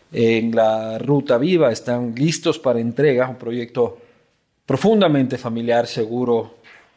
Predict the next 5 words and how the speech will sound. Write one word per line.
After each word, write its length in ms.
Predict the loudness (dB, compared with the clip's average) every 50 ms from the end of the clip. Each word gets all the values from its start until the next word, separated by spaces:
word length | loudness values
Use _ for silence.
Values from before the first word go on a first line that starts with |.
| _ _ _
este, 720 | -8 -6 -4 -2 -2 -2 -4 -6 -8 -6 -6 -4 -4 -4 -4
y 120 | -4 -2
moderno. 680 | 0 0 0 0 0 -2 -4 -6 -10 -14 -16 -16 -16 -18 -18 _
Oriental, 800 | -2 0 2 2 4 2 0 0 0 0 0 0 0 -2 -4 -6
rapidito, 920 | -4 -4 -4 -4 0 0 2 4 4 4 2 2 2 0 0 0 0 -6